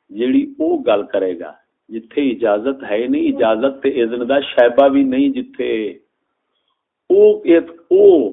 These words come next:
بغیر اجازت تو او جڑا اعتقاد ہن رکھے گا کسے دے بارے، وہ تو مستقل انہیں مان لیا۔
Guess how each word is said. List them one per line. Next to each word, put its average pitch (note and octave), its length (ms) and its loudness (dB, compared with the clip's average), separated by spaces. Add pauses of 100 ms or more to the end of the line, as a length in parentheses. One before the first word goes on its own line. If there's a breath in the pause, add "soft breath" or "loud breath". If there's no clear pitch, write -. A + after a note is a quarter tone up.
(480)
بغیر C#3+ 320 4
اجازت C3 600 2
تو E3 240 0
او E3 300 0
جڑا D3+ 260 2
اعتقاد C#3 460 2 (140)
ہن B2 160 -6
رکھے C#3+ 340 -2
گا C#3+ 200 2
کسے C#3 360 -4
دے B2 120 0
بارے، G2 460 4 (1900)
وہ C4+ 80 4
تو E4 140 0
مستقل F#4 500 2
انہیں G4 140 2
مان F4+ 220 0
لیا۔ C#4+ 260 0